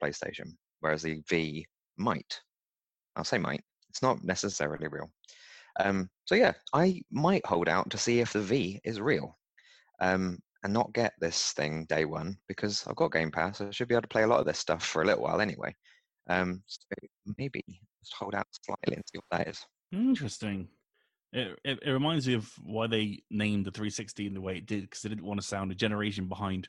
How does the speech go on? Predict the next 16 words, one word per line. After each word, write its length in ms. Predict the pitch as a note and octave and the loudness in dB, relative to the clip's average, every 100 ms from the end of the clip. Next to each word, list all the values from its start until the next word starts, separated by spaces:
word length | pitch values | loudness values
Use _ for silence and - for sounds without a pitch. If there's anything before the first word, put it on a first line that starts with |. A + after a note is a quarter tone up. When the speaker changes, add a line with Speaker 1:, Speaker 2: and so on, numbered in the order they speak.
| _ _ _ | _ _ _
Speaker 2:
PlayStation. 480 | A#2 A2 G2+ - - | -2 0 -2 -6 0
Speaker 1:
Hmm. 240 | D3 G#2 D2+ - _ _ _ _ _ _ _ | 2 2 0 -8 _ _ _ _ _ _ _
Speaker 2:
And 100 | A2 | -2
now 180 | G2+ G2+ | 2 2
they 120 | G2 | 2
put 220 | G2 A#2 F#2+ | 0 -2 -2
a 80 | F#2+ | -2
V, 380 | A2 G#2 F2+ - - | 0 0 -2 -8 -12
which 160 | G2 | -10
of 100 | - | -10
course 200 | - F#2 | -10 -10
is 140 | F#2+ - | -10 -6
five 320 | - F#2 F#2 | -4 -2 -2
in 100 | F#2 | -2
Roman 220 | F#2+ F#2 | -2 0
numerals, 340 | F#2+ F#2 G2+ | -2 -2 -6